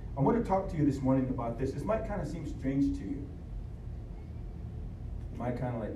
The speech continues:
if you hear, if you hear what the thought I received, you might go, "Hmm."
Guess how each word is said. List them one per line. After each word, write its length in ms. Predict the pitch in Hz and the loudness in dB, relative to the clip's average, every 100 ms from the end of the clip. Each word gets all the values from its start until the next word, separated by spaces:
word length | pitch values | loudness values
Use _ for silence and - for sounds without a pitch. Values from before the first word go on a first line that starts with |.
| - - | -6 -6
if 80 | - | -4
you 100 | 101 | 0
hear, 140 | 123 | 2
if 260 | 120 - - | 0 -2 -6
you 60 | 104 | 2
hear 60 | 131 | 2
what 200 | - - | 2 0
the 60 | - | -4
thought 260 | 117 117 | 0 0
I 80 | 110 110 | 0 -2
received, 460 | 107 - 127 - | -6 0 2 2
you 60 | 101 | -2
might 180 | 104 - | -4 -4
go, 80 | 131 - | -4 -4
"Hmm." 260 | 233 285 | -2 0